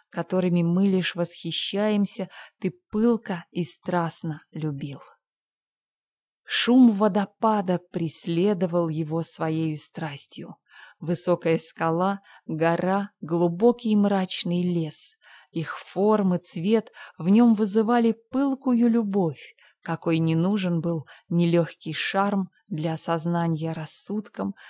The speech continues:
ни небанальный интерес, искомый глазом. Где он сейчас?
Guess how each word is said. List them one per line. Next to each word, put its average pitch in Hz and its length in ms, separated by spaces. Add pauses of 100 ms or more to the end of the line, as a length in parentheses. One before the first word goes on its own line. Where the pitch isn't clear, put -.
(160)
ни 208 200
небанальный 226 1040
интерес, 175 840 (100)
искомый 160 800 (120)
глазом. 151 680 (1120)
Где 175 380
он 226 200
сейчас? - 680